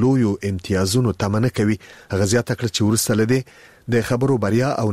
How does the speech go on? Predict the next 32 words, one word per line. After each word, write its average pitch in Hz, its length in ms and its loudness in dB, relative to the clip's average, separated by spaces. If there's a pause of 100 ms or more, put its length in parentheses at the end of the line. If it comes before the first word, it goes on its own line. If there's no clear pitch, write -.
(120)
ناکامي 92 500 -2
په - 140 -4
ایران 117 300 2 (120)
پورې 101 260 0
تړلې 107 440 0
ده. 110 100 -6 (640)
د 123 80 4
امریکا 131 320 0
د 135 100 0
بهرنیو 131 480 0
چارو 131 220 0
وزیر 123 360 2
انتونی 117 400 0
بلینکن 123 440 0
ویلي، 123 280 2 (480)
دا 127 140 2
روښانه 123 480 0
نه 147 100 2
ده 123 140 2
چې 123 80 -2 (160)
آیا 131 180 2 (140)
ایران 117 300 0 (120)
د 107 160 0
نړۍ 127 280 2
له 110 120 0
شپږو 123 360 -2
پیاوړو 110 340 2 (160)
قدرتونو 98 460 -2 (260)
امریکا، 101 360 0 (320)
برتانیا، 107 420 0 (280)
فرانسې، 95 480 0 (480)
روسیې، 117 440 2